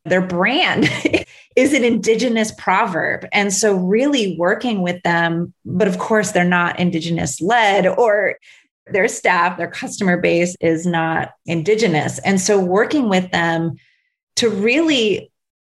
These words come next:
with humility and non-defensiveness, hear that and bring what they've built, which is incredibly powerful. They're in the Unilever family.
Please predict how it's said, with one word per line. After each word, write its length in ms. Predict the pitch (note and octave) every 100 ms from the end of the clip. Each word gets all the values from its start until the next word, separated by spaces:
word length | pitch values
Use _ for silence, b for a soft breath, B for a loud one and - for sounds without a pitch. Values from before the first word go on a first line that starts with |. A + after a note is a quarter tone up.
| _ _ _ _ -
with 240 | G#3+ A3
humility 1000 | A#3 G#3+ G#3 D4 D#4+ F#3+ E3 E3 F#3 F3+ _ _ _ _ -
and 180 | G3+ G3+
non-defensiveness, 1200 | G3+ G#3+ G3+ F#3+ G#3+ A#3 A#3+ G3 F3 E3+ - - _ _ _
hear 460 | - - B3+ G#4+ D4
that 520 | D#3 - - - - _ _ _ _ -
and 540 | B3 D4 C#4+ B3 G#3 - _ _ _
bring 640 | F#3 F#3 F#3 G#3+ A#3+ A#3+ G#3+
what 200 | F3 C3+
they've 280 | E3+ D#3 D#3
built, 300 | G#3 G#3+ E3
which 160 | F3
is 120 | D#3+ D#3+
incredibly 1120 | E3 - - F3+ G#3 A#3+ F#3 E3+ E3 D#3+ -
powerful. 680 | - F#3 A#3 C#4+ C#4+ E3 E3
They're 120 | E3
in 240 | E3 F#3 F#3
the 100 | F3+
Unilever 640 | A3+ B3 A3+ A3+ G#3 G#3
family. 800 | G#3 G3+ G3 G3 F#3+ F#3+ F3+